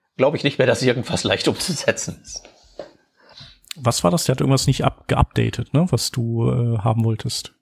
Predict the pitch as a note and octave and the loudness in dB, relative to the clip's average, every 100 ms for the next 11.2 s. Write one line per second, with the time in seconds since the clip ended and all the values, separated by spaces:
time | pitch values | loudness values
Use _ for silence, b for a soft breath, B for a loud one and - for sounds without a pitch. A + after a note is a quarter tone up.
0 | - A#2+ A#2+ B2 C3+ B2+ A#2 A2+ G2 - | -6 0 4 6 6 6 4 4 2 2
1 | A#2+ G#2 - G2 - F#2 E2+ - - D2+ | 0 2 0 0 -2 -2 -4 -4 -2 0
2 | E2+ - F#2 D#2+ D#2+ E2 - G2+ F#2 - | 0 -2 -4 -4 -2 -2 2 4 4 2
3 | - F#2 E2+ F2+ F2+ F2+ F#2 - A#2 B2 | -4 -2 -4 -4 -2 -2 -2 -2 0 0
4 | A#2 A2 G#2 A2 - F#2+ F#2+ - - - | 0 2 2 0 -2 -4 -6 -6 -8 -12
5 | - - - - - - B B B B | -6 -4 -4 -4 -4 -6 B B B B
6 | G2+ - G3 A3 G#3 C4 D4 _ _ _ | -2 2 4 4 4 2 -2 _ _ _
7 | _ _ - A#2+ B2 E2 - - F#3+ - | _ _ 0 2 0 -2 -4 0 0 0
8 | - _ - A#2 C3 B2+ F2+ G2+ C#3 E3+ | -16 _ 2 2 4 2 -2 -2 -2 0
9 | E3+ E3+ E3 F3+ D3+ - C3 - A#2+ D2+ | 0 2 2 0 -2 0 0 0 0 2
10 | C3 - F#2+ G3 - _ _ - B2 G#2+ | 0 2 2 0 -6 _ _ -2 2 2
11 | D#3 | 2